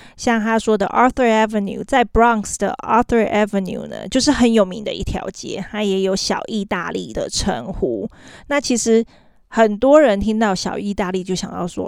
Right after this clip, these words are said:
如果有去过纽约的，就会想到说是那个东村的 East Village 那边。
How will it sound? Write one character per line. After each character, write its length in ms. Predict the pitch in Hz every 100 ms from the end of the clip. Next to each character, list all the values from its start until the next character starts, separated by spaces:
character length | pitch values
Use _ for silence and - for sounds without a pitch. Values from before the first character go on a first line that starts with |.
| -
如 80 | 240
果 80 | 254
有 80 |
去 160 | 180 233
过 160 | 220 208
纽 220 | 185 -
约 160 | 185
的， 100 | 175
就 140 | - 208
会 100 | 214
想 200 | - 202
到 180 | 190 185
说 260 | - -
是 220 | 185 - 185
那 180 | 226 233
个 360 | 87 60 57 - _
东 260 | - 220 226
村 380 | 226 - 220 214
的 180 | 208 -
East 340 | 220 226 - 208
Village 500 | 196 202 196 - 226
那 80 | -
边。 220 | - 110